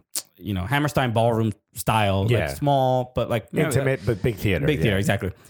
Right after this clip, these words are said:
Speaker 1: So we go, but the, it, it's sold out, so we can't, we can't get in. So
Speaker 2: Yeah.
Speaker 1: we, we're, we're just hanging out at the, like, the bar for, for, you know, for the, for the theater, and, uh, we're hanging out there for a bit. We're drinking, and then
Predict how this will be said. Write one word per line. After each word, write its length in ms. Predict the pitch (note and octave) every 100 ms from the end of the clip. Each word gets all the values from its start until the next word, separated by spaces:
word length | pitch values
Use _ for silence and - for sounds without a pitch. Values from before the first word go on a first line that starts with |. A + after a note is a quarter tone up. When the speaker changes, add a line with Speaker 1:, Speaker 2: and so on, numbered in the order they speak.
| _
Speaker 1:
So 160 | -
we 80 | E3+
go, 240 | E3+ G#3 F#3+
but 160 | D#3
the, 60 | E3
it, 240 | D3+ D#3+ -
it's 140 | C#3+ -
sold 240 | F3 D3
out, 240 | B2+ F2 -
so 80 |
we 60 | A#2+
can't, 300 | C#3+ C3 B2
we 60 | A#2+
can't 180 | B2+
get 120 | A2+ F#2+
in. 160 | E2 - _ -
So 140 | C3+
Speaker 2:
Yeah. 40 | C3+
Speaker 1:
we, 160 | C#3
we're, 260 | D3 C#3 C3
we're 80 | C3+
just 220 | C3+ D3
hanging 260 | D3 C3+ B2+
out 220 | B2 -
at 160 | G#2 -
the, 80 |
like, 160 | F#2+ G2
the 60 | G2
bar 580 | G#2 G#2+ G2 F2+ F#2+ - _ _ _ _ _ - -
for, 260 | - A2+ F#2
for, 300 | A2 F#2+ F#2+
you 140 | G#2
know, 120 | F2 -
for 100 | G2
the, 320 | F#2 F2 E2+
for 80 | -
the 120 | F#2 G2
theater, 360 | A#2 F#2+ E2 - - - - -
and, 400 | B2+ B2+ A#2+ A2+ _ _
uh, 140 | A2+ A#2
we're 60 | B2+
hanging 220 | F3+ E3+
out 120 | D#3+
there 120 | E3
for 80 | D3+
a 60 | C3+
bit. 260 | B2+ C3+
We're 100 | A2+
drinking, 480 | A2 B2+ B2 C3 B2+
and 180 | A#2+ A#2+
then 220 | B2+ C3+